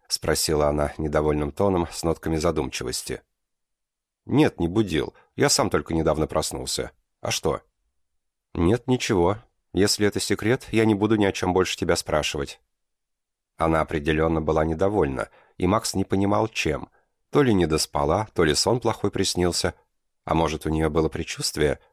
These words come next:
Вот только дополнительных проблем ему не хватало. Мужчина прислушался к собственным ощущениям и уверенно потянул девушку за руку.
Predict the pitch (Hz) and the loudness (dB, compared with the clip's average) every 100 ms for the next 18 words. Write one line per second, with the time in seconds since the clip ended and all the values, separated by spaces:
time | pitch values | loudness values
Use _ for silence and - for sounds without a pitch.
0 | _ _ _ _ _ - 78 80 85 73 | _ _ _ _ _ -4 -2 0 0 0
1 | 78 82 87 87 82 - 76 - - 76 | -2 -2 0 2 0 0 -4 -2 -2 0
2 | 87 98 82 82 80 82 - 73 64 - | 2 2 2 0 -2 -4 0 0 0 -4
3 | _ _ _ _ _ _ - 80 80 82 | _ _ _ _ _ _ -4 -2 0 -2
4 | 80 85 78 82 78 78 80 - 82 - | -2 -2 -2 -2 -2 -4 -4 -2 -4 -2
5 | 78 76 76 - 80 - 117 117 107 - | -2 -2 -2 -2 -4 0 0 2 0 -4
6 | - - 107 98 110 113 110 95 - 85 | -20 -2 2 4 4 4 2 0 0 0
7 | 95 78 82 80 - 82 80 73 - - | 0 2 0 0 -4 -4 0 0 -2 -6
8 | - | -10